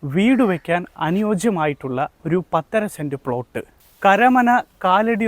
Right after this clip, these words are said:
റോഡിൽ കാലടി ജംഗ്ഷനിൽ നിന്നും ഒരു നൂറ് മീറ്റർ മാറിയിട്ടാണ് ഈ പ്ലോട്ട്. കരമന കളിയിക്കാവിള റോഡിൽ നിന്നും അര കിലോമീറ്റർ മാറി, തളിയൽ മഹാദേവ ക്ഷേത്രത്തിൽ നിന്നും അൻപത് മീറ്റർ മാറി,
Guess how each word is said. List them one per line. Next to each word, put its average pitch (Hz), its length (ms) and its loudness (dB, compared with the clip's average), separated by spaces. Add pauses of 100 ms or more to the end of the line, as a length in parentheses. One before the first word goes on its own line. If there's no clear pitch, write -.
റോഡിൽ 156 300 -4 (640)
കാലടി 220 420 4
ജംഗ്ഷനിൽ 214 480 -4
നിന്നും 170 260 -4 (200)
ഒരു 185 120 -2 (140)
നൂറ് 247 380 0
മീറ്റർ 185 220 -8 (120)
മാറിയിട്ടാണ് 160 640 -4 (200)
ഈ 220 120 -4
പ്ലോട്ട്. 135 320 -12 (500)
കരമന 226 360 2 (140)
കളിയിക്കാവിള 214 680 0
റോഡിൽ 180 320 0
നിന്നും 165 220 -4 (260)
അര 175 200 -4
കിലോമീറ്റർ 165 440 -6 (100)
മാറി, 104 200 -10 (480)
തളിയൽ 220 320 2 (160)
മഹാദേവ 214 520 0
ക്ഷേത്രത്തിൽ 175 540 -4
നിന്നും 170 200 -2 (180)
അൻപത് 202 360 -2
മീറ്റർ 139 200 -10 (120)
മാറി, 98 200 -14